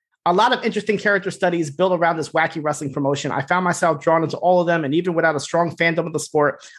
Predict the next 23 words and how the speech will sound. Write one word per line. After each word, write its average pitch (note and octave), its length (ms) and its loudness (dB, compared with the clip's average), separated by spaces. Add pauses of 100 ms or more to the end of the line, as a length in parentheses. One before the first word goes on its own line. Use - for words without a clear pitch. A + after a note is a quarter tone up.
I D3 60 -2
feel F#3+ 200 0
I E3+ 60 4
could F3 160 0
have D#3 120 2
still G#3 200 0
connected F#3 340 0
with D#3 120 -2
them D#3+ 220 2
all E3+ 220 2
based E3 220 0
on D3 160 0
their C#3+ 120 2
stories. D#3+ 600 0 (240)
Great A3 220 0
season G#3 340 0
and D3+ 100 2
great E3+ 260 0
work, D#3+ 220 0
guys, D3 280 2
on C3 140 -4
turning F#3 280 0
heels. F3 420 2